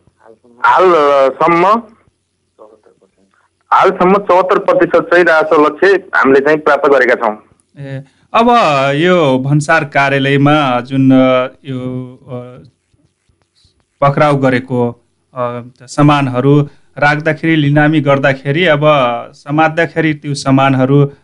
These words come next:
Speaker 2: अ, के भन्छन्,
Speaker 1: हजुर।
Speaker 2: राम्रै तरिकामा मोटरसाइकलहरू समातेर राख्ने गरिन्छ, तर बिक्री वितरण गर्दाखेरि, त्यसलाई लिलाम गर्दाखेरि धेरैजसो, अ, गाडीको इन्जिनै नभएको जस्तो गुनासो धेरै आउने गर्छ। अ, खासमा के हो यो?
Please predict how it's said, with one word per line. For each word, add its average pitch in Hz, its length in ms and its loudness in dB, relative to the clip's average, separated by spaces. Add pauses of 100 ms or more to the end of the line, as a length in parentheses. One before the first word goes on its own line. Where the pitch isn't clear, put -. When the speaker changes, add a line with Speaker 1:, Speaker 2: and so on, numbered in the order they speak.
(180)
Speaker 2:
अ, 120 280 0 (280)
के 123 300 -12
भन्छन्, 127 420 -2
Speaker 1:
हजुर। 123 120 -6
Speaker 2:
राम्रै 165 440 0
तरिकामा 143 640 0
मोटरसाइकलहरू 131 840 -2
समातेर 127 500 -10
राख्ने 127 400 -4
गरिन्छ, 120 320 -16
तर 135 260 -4
बिक्री 151 480 -4
वितरण 143 420 -4
गर्दाखेरि, 135 640 -2 (340)
त्यसलाई 139 420 -2
लिलाम 143 400 2
गर्दाखेरि 135 680 -2 (260)
धेरैजसो, 147 920 0 (360)
अ, 127 300 -2 (580)
गाडीको 147 400 0
इन्जिनै 160 500 2
नभएको 143 540 0
जस्तो 135 340 -8
गुनासो 131 420 2
धेरै 139 240 0
आउने 123 260 -2
गर्छ। 120 300 -8
अ, 127 720 -4
खासमा 147 440 -6
के 170 220 -6
हो 135 120 4
यो? 123 340 -4